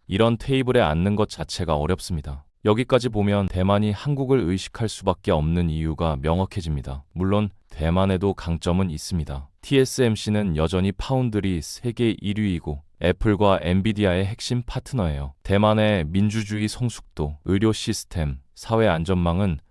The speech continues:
아시아에서도 높은 수준으로 평가받습니다. 하지만 산업 다각화, 국제적 위상, 안보 자립도에서 한국과의 격차는 분명히 존재하죠. 대만이 한국을 끊임없이 비교하는 건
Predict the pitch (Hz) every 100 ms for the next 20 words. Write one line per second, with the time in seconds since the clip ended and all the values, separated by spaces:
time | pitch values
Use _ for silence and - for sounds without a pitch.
0 | _ - 85 87 120 110 104 101 104 82
1 | 80 - 123 - - 98 90 95 123 113
2 | 101 78 80 69 67 69 - 123 123 127
3 | 131 151 147 - 92 90 104 - 73 65
4 | - 87 - 104 101 85 87 80 71 67
5 | - 85 98 98 107 - 87 98 - 87
6 | 80 85 76 - - 123 123 - 110 104
7 | 98 85 - 95 101 - 95 95 101 -
8 | 87 90 78 71 69 - - 98 107 107
9 | 107 101 135 123 113 113 110 139 143 139
10 | 123 - 120 95 107 98 87 85 95